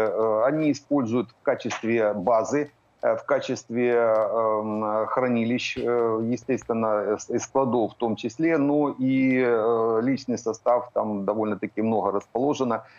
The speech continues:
Он рассредоточен, но иногда они собираются в одном месте. И вот, э, работа, опять же, нашей, наших партизан, нашей разведки, э,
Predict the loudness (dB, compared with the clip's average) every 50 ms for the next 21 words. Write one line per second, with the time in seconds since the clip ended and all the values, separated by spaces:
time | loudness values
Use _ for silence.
0 | -16 _ 0 0 2 2 2 2 0 0 -2 0 0 0 2 0 -2 0 -2 -2
1 | -2 -2 -2 -2 0 0 2 2 2 2 2 2 2 0 0 0 0 2 2 2
2 | 2 0 0 0 -2 -4 -4 -4 -2 0 2 2 2 2 0 -2 -4 -4 -4 -4
3 | -4 -2 0 0 0 0 -2 -2 -2 -2 -4 -4 -8 -12 _ -6 -4 -2 -2 -2
4 | -2 -4 -6 -4 -2 0 0 2 2 2 2 2 2 2 2 2 -2 -2 0 0
5 | -2 0 -2 -2 -4 -4 -4 -4 -4 -4 -4 -2 -4 -6 -6 -6 -4 -2 0 0
6 | 0 0 -2 -6 -6 -6 -6 -8 -6 -4 -4 -2 0 2 0 0 0 -4 -10 _
7 | _ _ _ _ -2 0 0 0 0 0 0 2 0 0 0 0 0 0 0 -2
8 | -4 _ -2 0 2 2 2 2 2 2 4 2 2 0